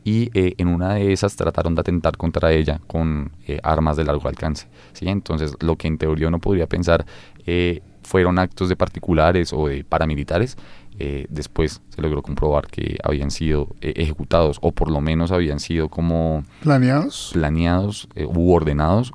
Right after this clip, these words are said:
Speaker 1: eh,
Speaker 2: Por
Speaker 1: por
Speaker 2: miembros de la
Speaker 1: agentes del
Speaker 2: fuerza
Speaker 1: Estado.
Speaker 2: pública.
Speaker 1: Sí, por miembros de la, de la fuerza pública, del das, del ejército, de la fi-, eh, de la policía, o bien también de otros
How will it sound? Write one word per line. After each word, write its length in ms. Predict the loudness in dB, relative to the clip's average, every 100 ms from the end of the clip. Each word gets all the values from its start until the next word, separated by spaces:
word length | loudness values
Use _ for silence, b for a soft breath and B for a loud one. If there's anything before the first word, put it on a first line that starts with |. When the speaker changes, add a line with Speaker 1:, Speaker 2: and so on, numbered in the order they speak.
| -6
Speaker 1:
eh, 200 | 0 2 2
Speaker 2:
Por 80 |
Speaker 1:
por 60 | 4
Speaker 2:
miembros 260 | 4 6 6
de 80 |
la 60 | 6
Speaker 1:
agentes 0 |
del 40 |
Speaker 2:
fuerza 220 | 6 4 4
Speaker 1:
Estado. 220 | 4 2
Speaker 2:
pública. 260 | 2 -2 -8
Speaker 1:
Sí, 260 | -10 -10 -10 -16 -20 -20 -20 -20 -8
por 120 | -2 0
miembros 320 | 2 2 0
de 80 | -2
la, 120 | -4
de 180 | -4 -4
la 80 |
fuerza 200 | -4 -6
pública, 420 | -4 0 0 -2 -4
del 120 | -2
das, 220 | 0 0
del 120 | -2
ejército, 640 | -4 -4 -4 -6 -8 -8 -8
de 60 | -10
la 100 | -12
fi-, 140 | -10
eh, 260 | -6 -4 -6
de 280 | -8 -8 -10 -12
la 80 | -6
policía, 640 | -4 -2 0 0 -2 -6 B B B B B
o 200 | 2 4
bien 300 | 2 0 0
también 360 | 0 2 2
de 60 | 4
otros 500 | 2 2 -2 -2